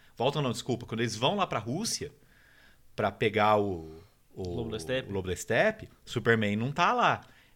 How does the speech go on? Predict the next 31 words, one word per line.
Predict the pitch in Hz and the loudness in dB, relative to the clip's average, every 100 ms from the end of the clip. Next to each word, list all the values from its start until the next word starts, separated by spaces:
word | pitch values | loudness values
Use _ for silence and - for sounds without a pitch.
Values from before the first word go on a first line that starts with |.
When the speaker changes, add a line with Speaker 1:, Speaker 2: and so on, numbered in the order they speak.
| - | -2
Speaker 1:
E | 110 | 4
aí | 110 107 107 110 | 4 4 2 0
ele | 110 | -2
fala | 117 135 151 | 0 -2 0
pro | 233 | 0
Alfred, | 202 123 113 | 0 0 0
"Ó, | 113 | 0
ele | 87 | 0
vai | 90 110 | -2 -2
vir." | 180 131 - - - | -2 -4 -6 -12 -8
"Mas | 123 | -4
como | 165 | -4
é | |
que | 165 | -4
você | |
sabe?" | 220 - 139 92 - | -4 2 2 2 -4
Ele, | 85 | -16
"Fé, | - - - 127 | -16 -6 2 8
Speaker 2:
Fé. | 156 | 10
Speaker 1:
Alfred, | 151 117 92 78 - _ | 10 8 4 -6 -18 _
fé." | - - - 120 143 123 - _ _ _ _ | -20 -4 2 6 6 4 -8 _ _ _ _
Ele | 104 | -4
fala | 143 156 | 0 0
duas | 120 180 320 170 | 0 0 0 2
vezes | 160 131 | 2 2
esse | |
negócio | 139 127 | 2 4
de | 123 | 4
fé | - 117 | 4 6
pro | 107 113 | 8 10
Alfred, | 92 - - | 8 6 -6